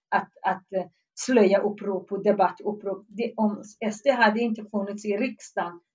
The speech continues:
det, jag tycker, jag tycker inte det skulle vara på detta sätt som nu. Jag tror, jag, jag tror all-, allvarligt talat, jag skulle vi-, vilja tro att det här debatten var helt annorlunda. Sen S D kom in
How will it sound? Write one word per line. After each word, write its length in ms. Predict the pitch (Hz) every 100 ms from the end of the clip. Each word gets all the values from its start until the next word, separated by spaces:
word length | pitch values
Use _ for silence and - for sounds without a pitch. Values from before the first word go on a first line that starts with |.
| _
det, 100 | 208 202 - _ _
jag 180 | - 208
tycker, 420 | 277 - 214 202 -
jag 220 | 214 208
tycker 240 | 254 -
inte 260 | 220 214 247
det 140 | 214
skulle 340 | 202 - 185 185
vara 200 | 294 -
på 140 | -
detta 360 | - 180 - 175
sätt 220 | - 180
som 240 | - 175
nu. 340 | 208 262 170 - _ _ _ _
Jag 160 | 208 202
tror, 240 | 247 220
jag, 200 | 226 220 220
jag 220 | 214 208 214
tror 380 | 269 269 214 - _
all-, 300 | - 190 -
allvarligt 640 | 202 190 190 240 190 170
talat, 240 | 196 175 170
jag 120 | 185
skulle 340 | 190 - 226 202
vi-, 200 | 196 - _ _ -
vilja 300 | 247 214 247
tro 380 | 240 208 185 175
att 220 | 175 -
det 160 | 208 196
här 340 | 196 196 185 -
debatten 580 | 190 190 214 - 196
var 80 | 185
helt 360 | 175 220 185 170
annorlunda. 760 | 196 180 180 220 208 160 -
Sen 360 | - - 233 226
S 220 | 262 220
D 160 | - 233
kom 280 | - 196 214
in 280 | 240 175